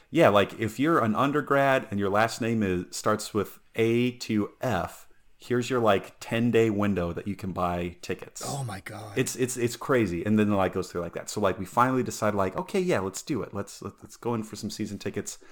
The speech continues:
Speaker 1: And then, of course, like, covid world happened.
Speaker 2: <laughs>
Speaker 1: And, and we got our refund and all that, so that's fine.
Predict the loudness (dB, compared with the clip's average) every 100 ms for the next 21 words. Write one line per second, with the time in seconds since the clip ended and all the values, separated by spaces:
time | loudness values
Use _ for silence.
0 | -20 -20 -8 -4 -2 -2 -2 0 0 0
1 | -4 -20 -18 -2 0 0 2 0 0 0
2 | -4 -4 -8 -8 _ -20 -20 _ _ -20
3 | -18 -12 -4 -2 -2 -2 0 0 0 -2
4 | 0 4 4 2 0 -2 -4 -4 -8 -10
5 | -12 -10 -10 -10 -10 -10 -12